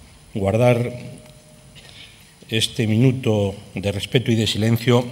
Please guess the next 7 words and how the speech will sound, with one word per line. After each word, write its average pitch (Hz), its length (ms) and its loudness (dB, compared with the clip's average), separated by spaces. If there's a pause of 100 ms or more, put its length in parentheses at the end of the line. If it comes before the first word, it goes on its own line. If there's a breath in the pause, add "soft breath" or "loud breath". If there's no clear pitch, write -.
(160)
buenos 110 300 2
días 107 480 0 (640)
a 101 100 0
todos 107 520 -2
y 104 80 -6
a 92 60 -2
todas. - 460 -10